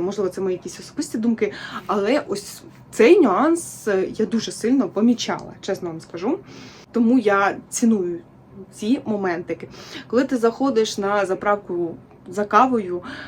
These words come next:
і ти говориш рідною мовою, я дуже цінувати стала свою рідну мову. Я на сто відсотків впевнена, що мова зараз ідентифікує людину. І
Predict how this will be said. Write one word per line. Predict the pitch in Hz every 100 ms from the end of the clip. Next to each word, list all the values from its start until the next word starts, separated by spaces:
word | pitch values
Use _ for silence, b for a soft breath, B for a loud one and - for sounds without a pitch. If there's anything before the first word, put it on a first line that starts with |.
| B B -
і | 208 196 190 185 180
ти | 220
говориш | 202 208 202 190 -
рідною | 214 226 202 185 175
мовою, | 180 180 233 214 170
я | 175 214
дуже | 196 220 -
цінувати | - 180 196 247 220
стала | - 180 196 202
свою | - 190 180 190 -
рідну | - 190 180 180
мову. | 180 175 175 226 262 B B B 220
Я | 185 214 220 214 175 - - -
на | 180 247
сто | -
відсотків | 196 180 185 180
впевнена, | 170 190 190 185 180 175
що | - 214
мова | 202 208 180 175
зараз | 170 190 170 - -
ідентифікує | 220 202 226 226 - - - 226 - 214 185
людину. | 175 226 208 175 175 247 B B B B -
І | 220 214 208 202 196